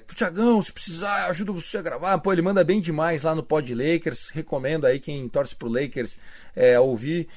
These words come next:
Ele estreou agora nessa temporada. Tá mandando benzão o Bruno. Valeu, Bruno. Obrigado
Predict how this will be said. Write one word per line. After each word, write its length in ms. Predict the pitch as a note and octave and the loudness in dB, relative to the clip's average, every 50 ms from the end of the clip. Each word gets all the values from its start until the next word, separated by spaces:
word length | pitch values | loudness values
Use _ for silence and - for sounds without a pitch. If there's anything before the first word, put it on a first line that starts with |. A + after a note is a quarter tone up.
| - - - | -16 -12 -10
Ele 260 | - C3 D#3 D#3 C3 | -6 -4 -2 -2 -4
estreou 440 | G#2 - - - D#3 D3 C#3 D3+ D#3+ | -4 -6 -4 -2 -2 2 4 6 6
agora 320 | D3 C3 D#3 E3 E3 D#3 | 6 8 6 6 6 6
nessa 240 | D#3 C#3+ - D#3+ D3 | 2 0 -2 -2 -2
temporada. 680 | - D#3+ C#3+ - C#3+ B2+ B2 B2 C3+ E3+ G3 F#3 F3 C#3+ | -2 -4 -2 2 4 4 4 6 6 6 6 6 6 4
Tá 120 | - E3+ E3+ | 4 2 2
mandando 380 | F3 E3 D#3 D#3 F#3 G3 F#3 | 2 2 2 2 2 2 0
benzão 800 | C3+ B2 D#3 G3 A#3 A3+ C#3+ A#2+ A#2+ A#2+ C3 C#3+ E3 F#3+ F#3+ D#3+ | 0 2 2 2 2 2 0 -2 -4 0 4 4 4 6 4 2
o 40 | B2 | 0
Bruno. 480 | A2+ B2 B2+ D3 E3 F3+ F#3 E3 - - - - | -2 -4 -2 0 0 2 0 0 -2 -4 -10 -8
Valeu, 420 | D#3+ C#3+ B2+ A#2+ A#2 C3 D#3+ E3 | -4 -2 -2 -2 0 0 0 0
Bruno. 320 | C#3+ C#3+ D3+ E3 E3 E3 | 0 0 0 0 0 0
Obrigado 760 | D3 A#2 A2+ B2+ B2+ G#2+ - C#3 C#3 D3+ E3 E3 D#3+ F3 F3 | -2 -4 -6 -6 -6 -2 0 2 4 4 4 4 2 0 -2